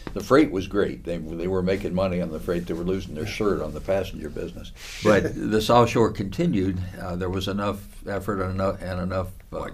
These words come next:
Speaker 1: goodwill, I guess, generated by the railroad that the state of Indiana finally took it on and created the Northern Indiana Transportation District.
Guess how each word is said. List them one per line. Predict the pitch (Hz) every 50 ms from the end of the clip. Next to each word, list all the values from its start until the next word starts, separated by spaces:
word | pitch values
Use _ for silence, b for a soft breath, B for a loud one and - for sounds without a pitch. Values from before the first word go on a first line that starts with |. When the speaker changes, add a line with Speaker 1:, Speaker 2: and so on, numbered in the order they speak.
| -
Speaker 1:
goodwill, | 82 92 87 85 90 92 101 107 104 82
I | 85 90
guess, | 90 95 95 95 95 - - - - - - -
generated | 107 101 107 107 107 107 101 98 95 92 95 90 85
by | 92 92 90
the | 90 95
railroad | 95 98 98 101 98 95 95 95 98 98 87
that | 90 90 87
the | - 78
state | - - - 101 92 90
of | 90 90
Indiana | 90 90 90 87 90 95 104 107 101 92 92 90
finally | - - 95 95 95 87 85
took | 87 - 101 95 90
it | 95 82
on | 92 104 107 101
and | 90 87 87
created | - 104 95 98 98 95 92 92 87 87
the | 85
Northern | 85 87 87 95 90 90 87 87
Indiana | 87 90 90 87 90 90 87 87 85
Transportation | - - 98 90 90 90 - 76 76 - 101 101 101 101 92 85
District. | 78 87 85 85 - 90 87 87 -